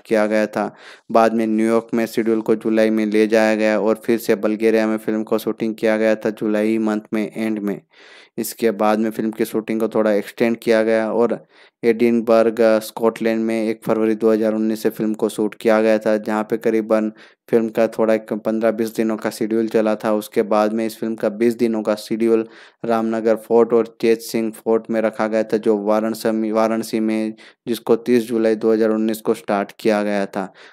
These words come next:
कोविड नाइनटीन की वजह से बाद में फिल्म की शूटिंग को रोकना पड़ा। बाद में फिर से फिल्म की शूटिंग को रिज्यूम किया गया था नवंबर दो हज़ार बीस में, जहाँ पे उनतीस मार्च दो हज़ार बाईस तक इस फिल्म को सभी प्रोटोकॉल को फॉलो करते हुए, कोविड नाइनटीन के प्रोटोकॉल को फॉलो करते हुए वाराणसी में कंप्लीट करवाया हुआ था।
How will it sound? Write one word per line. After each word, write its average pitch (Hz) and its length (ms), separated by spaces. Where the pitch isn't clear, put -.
कोविड 117 300
नाइनटीन 110 400
की 110 160
वजह 107 300
से 113 220
बाद 107 280
में 110 100
फिल्म 110 240
की 110 120
शूटिंग 110 360
को 107 120
रोकना 107 320
पड़ा। 110 320
बाद 104 220
में 107 100
फिर 113 200
से 113 140
फिल्म 110 200
की 110 140
शूटिंग 110 360
को 110 120
रिज्यूम 107 340
किया 110 220
गया 107 160
था 107 140
नवंबर 104 340
दो 107 140
हज़ार 101 220
बीस 117 360
में, 113 200
जहाँ 117 200
पे 113 140
उनतीस 113 460
मार्च 113 200
दो 110 160
हज़ार 110 200
बाईस 110 360
तक 113 180
इस 113 160
फिल्म 110 180
को 113 120
सभी 110 220
प्रोटोकॉल 110 500
को 107 140
फॉलो 113 380
करते 113 280
हुए, 110 140
कोविड 110 340
नाइनटीन 107 420
के 107 100
प्रोटोकॉल 104 500
को 101 120
फॉलो 104 280
करते 110 300
हुए 113 100
वाराणसी 107 460
में 110 140
कंप्लीट 107 380
करवाया 104 420
हुआ 98 240
था। 92 260